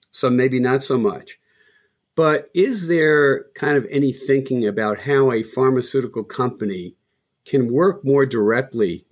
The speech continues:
with these provider-oriented A C Os or, uh, C I Ns or even, uh, um, you know, like a, a Medicaid managed care program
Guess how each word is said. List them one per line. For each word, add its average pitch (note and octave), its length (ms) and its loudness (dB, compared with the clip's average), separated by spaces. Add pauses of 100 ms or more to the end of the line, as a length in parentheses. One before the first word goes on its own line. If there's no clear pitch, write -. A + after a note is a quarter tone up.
with A#2 160 -6
these A#2 180 -4
provider-oriented A#2 1700 -2
A B2 160 0
C A2 260 -2
Os B2 400 0
or, G2 400 -2 (360)
uh, F2+ 300 -8
C C3+ 240 0
I B2 120 0
Ns C3+ 500 2
or G#2+ 360 0
even, C3+ 420 0
uh, A2 260 -2 (580)
um, G2 420 -8 (420)
you C#3+ 140 -8
know, G#2+ 140 -4
like G#2 200 -6
a, G#2+ 140 2
a A2 300 -10
Medicaid B2 420 0
managed A2+ 380 0 (120)
care E3 240 0
program G2 520 -2